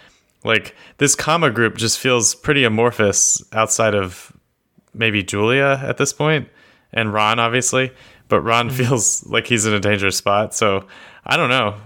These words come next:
Speaker 1: I, I'm, I think this episode actually did a lot to open up this season and make it feel like there are, are a lot of exciting things that can happen. And I'm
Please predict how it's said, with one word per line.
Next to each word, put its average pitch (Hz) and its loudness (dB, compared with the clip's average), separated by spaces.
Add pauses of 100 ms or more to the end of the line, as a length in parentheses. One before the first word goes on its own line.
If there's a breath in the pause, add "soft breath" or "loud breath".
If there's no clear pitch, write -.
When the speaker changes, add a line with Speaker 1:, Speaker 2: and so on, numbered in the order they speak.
(100)
Speaker 1:
I, 117 0
I'm, 113 -4 (260)
I 117 -4
think - -4
this 151 0
episode 143 -2
actually 117 -2 (400 loud breath)
did 139 0
a 123 0
lot 110 -2
to - -2
open 117 -2
up 113 -2
this 110 -2
season 113 -4
and 104 -4
make 113 -4
it - -8
feel 117 -2
like 127 -2 (500 soft breath)
there 117 0
are, 110 0
are 113 2
a 107 2
lot 107 0
of 104 0
exciting 104 0
things 110 -4
that 123 -2
can 131 -8
happen. 135 -2 (800 soft breath)
And 113 -2
I'm 113 -4